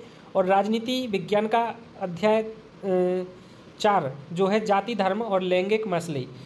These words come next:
ठीक है, ये नाम आपको ध्यान रखना है, जाति, धर्म और लैंगिक मसले, ये chapter आपका paper में आने वाला है। अर्थशास्त्र का अध्याय तीन मुद्रा और साख, इससे chapter आएगा ही, साख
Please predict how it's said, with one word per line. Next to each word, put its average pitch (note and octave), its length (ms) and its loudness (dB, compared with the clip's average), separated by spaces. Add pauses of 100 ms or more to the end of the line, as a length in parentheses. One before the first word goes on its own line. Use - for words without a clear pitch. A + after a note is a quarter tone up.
(240)
ठीक G3 160 2
है, A#3 280 2
ये G#3+ 220 4
नाम F#3+ 320 0
आपको A3 240 0
ध्यान F#3+ 240 -2
रखना F#3+ 220 0
है, G#3+ 140 0
जाति, F#3 280 0
धर्म F#3+ 220 0
और G3 100 -2
लैंगिक F3 380 -2
मसले, F#3 340 -4 (340)
ये G#3+ 100 4
chapter G#3 300 0
आपका F3+ 260 0
paper E3+ 240 0
में G3+ 220 -4
आने D3+ 240 -2
वाला C#3+ 200 0
है। C#3+ 240 -4 (380)
अर्थशास्त्र A3+ 440 2
का B3+ 120 4
अध्याय G#3+ 260 2
तीन A#3 180 -4
मुद्रा G#3+ 360 0
और G3+ 200 2
साख, G3 400 -2
इससे G3+ 260 -6
chapter G#3 300 0
आएगा F#3 340 2
ही, G#3+ 160 -2
साख G3+ 360 -2